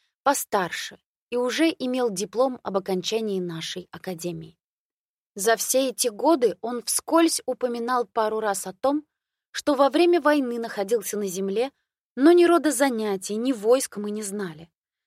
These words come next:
Да и сам Джиран искусно съезжал с темы, что он, в принципе, всегда с блеском умел.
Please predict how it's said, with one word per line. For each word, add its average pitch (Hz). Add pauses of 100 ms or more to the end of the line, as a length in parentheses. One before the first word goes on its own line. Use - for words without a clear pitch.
(100)
Да 202
и 285
сам 330
Джиран 240 (100)
искусно 269
съезжал 214
с -
темы, 240 (200)
что -
он, 339
в -
принципе, 302
всегда 233
с 170
блеском 180
умел. 180